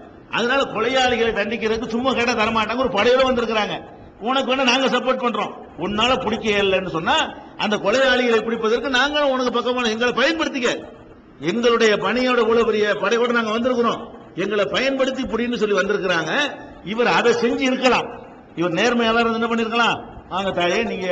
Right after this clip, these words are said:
நாங்க உங்க பழைய தாங்க, இன்னென்ன ஆளுக்கு தான்."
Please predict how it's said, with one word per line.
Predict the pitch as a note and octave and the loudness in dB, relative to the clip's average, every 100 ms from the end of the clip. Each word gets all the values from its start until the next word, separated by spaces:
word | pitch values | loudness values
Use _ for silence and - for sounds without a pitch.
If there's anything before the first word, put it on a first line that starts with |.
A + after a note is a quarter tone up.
| F3 E3+ E3 | 2 2 -2
நாங்க | D#3+ F3 F3 F3 E3+ | -2 -4 -2 -4 -4
உங்க | D#3+ | -6
பழைய | D#3+ F3+ G3 E3+ D#3 | -2 0 0 -2 -2
தாங்க, | D3+ E3+ F#3 A#3 - - - - | 0 2 2 0 -4 -14 -18 -8
இன்னென்ன | F#3+ G3 G3 | -4 0 2
ஆளுக்கு | F#3+ E3+ E3+ | 2 2 0
தான்." | G3+ | 2